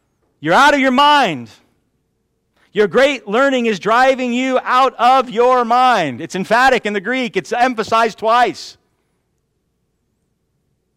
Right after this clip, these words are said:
Paul highlights the climax of the story being the death, resurrection of Jesus Christ,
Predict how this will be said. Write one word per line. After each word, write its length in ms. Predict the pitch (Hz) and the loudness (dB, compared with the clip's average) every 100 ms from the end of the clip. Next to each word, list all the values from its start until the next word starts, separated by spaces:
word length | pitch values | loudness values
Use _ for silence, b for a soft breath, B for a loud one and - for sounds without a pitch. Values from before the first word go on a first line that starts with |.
| _ _ _ _ _ _ _ _ _ | _ _ _ _ _ _ _ _ _
Paul 240 | 160 170 | -2 0
highlights 540 | 151 175 165 156 - 131 | 0 0 0 -2 -6 -12
the 340 | 131 131 127 101 _ _ _ _ _ | -8 -8 -10 -18 _ _ _ _ _
climax 540 | - 160 170 156 - | -8 -6 -4 -6 -6
of 80 | 127 | -12
the 60 | 120 | -14
story 340 | - 131 127 | -8 -8 -8
being 480 | 123 131 131 127 120 _ _ - | -8 -8 -6 -8 -14 _ _ -18
the 80 | 120 | -6
death, 280 | 139 156 | -4 -4
resurrection 560 | 147 147 127 135 - 127 | -6 -6 -6 -6 -8 -14
of 60 | 113 | -12
Jesus 340 | 131 120 123 | -12 -12 -14
Christ, 440 | - 123 120 - | -10 -8 -10 -14